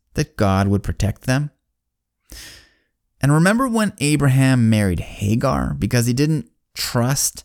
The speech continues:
that God could give him a son through Sarah in her old age?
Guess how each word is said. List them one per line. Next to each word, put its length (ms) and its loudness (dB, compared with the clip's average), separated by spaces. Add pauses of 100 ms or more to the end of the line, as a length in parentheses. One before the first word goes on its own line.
(120)
that 220 -6
God 360 2
could 140 -6
give 160 2
him 140 2
a 80 2
son 360 0
through 160 -8
Sarah 640 0
in 120 0
her 140 2
old 280 0
age? 480 -4